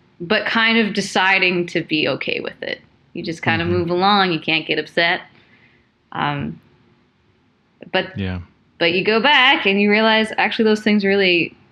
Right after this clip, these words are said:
Speaker 1: um, affected the way you move about the world and in not the best way.
Speaker 2: Yeah.
Speaker 1: So I felt really compelled to do a lot of work within my own jazz community too, like, in the
Speaker 2: Mm-hmm.
Speaker 1: music community at large,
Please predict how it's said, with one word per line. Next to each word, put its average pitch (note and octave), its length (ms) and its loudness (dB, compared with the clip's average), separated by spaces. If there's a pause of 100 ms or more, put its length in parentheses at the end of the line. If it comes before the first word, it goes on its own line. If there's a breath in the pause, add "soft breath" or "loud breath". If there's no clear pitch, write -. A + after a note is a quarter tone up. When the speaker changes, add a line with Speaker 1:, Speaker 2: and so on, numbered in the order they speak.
(280)
Speaker 1:
um, E3 420 -2 (320)
affected F3+ 420 -4
the E3 80 -6
way E3 160 2
you D#3+ 80 2
move E3 200 -2
about D#3+ 260 -2
the D#3+ 60 -10
world E3 440 0 (220)
and E3+ 140 -2
in E3 120 0
not E3 260 -2
the F3 60 -8
best F3 280 -4
way. - 360 -2 (640)
Speaker 2:
Yeah. G#2 240 -2
Speaker 1:
So E3 420 -4 (240)
I E3+ 100 -4
felt E3+ 220 -2
really F3 240 -2
compelled E3 540 -4
to D#3+ 280 -6 (1000 soft breath)
do A#3 180 4
a A#3+ 80 6
lot A#3 280 4
of G3+ 160 0
work F#3+ 240 2
within F#3+ 220 4
my E3+ 220 2
own E3+ 260 2
jazz D#3+ 400 0
community D3 600 -2
too, D#3 480 -4
like, D3 200 -4
in D#3 180 -2
the D#3 60 0
Speaker 2:
Mm-hmm. C3 100 2
Speaker 1:
music D#3 320 0
community D3 560 -6
at C#3+ 140 -10
large, C#3+ 640 -2